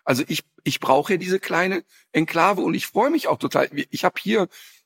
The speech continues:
im Podcast die Mitarbeiter meines ortsansässigen Edekas gelobhudelt, weil ich das so liebe, da reinzukommen. Man kennt die, die quatschen einen an, umgekehrt erzählt man ein bisschen.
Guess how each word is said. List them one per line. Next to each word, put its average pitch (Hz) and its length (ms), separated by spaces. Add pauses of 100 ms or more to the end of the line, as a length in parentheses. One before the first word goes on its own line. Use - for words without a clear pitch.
(140)
im 160 120
Podcast 196 520
die 175 80
Mitarbeiter - 640
meines - 360
ortsansässigen 170 760
Edekas - 640
gelobhudelt, 143 920 (380)
weil 165 120
ich - 100
das 190 180
so 180 100
liebe, 247 340
da 160 120
reinzukommen. 202 720
Man 135 220
kennt 202 360
die, 196 160
die 165 100
quatschen - 400
einen 139 220
an, 185 460
umgekehrt 175 560
erzählt 175 360
man 165 140
ein 165 40
bisschen. 156 260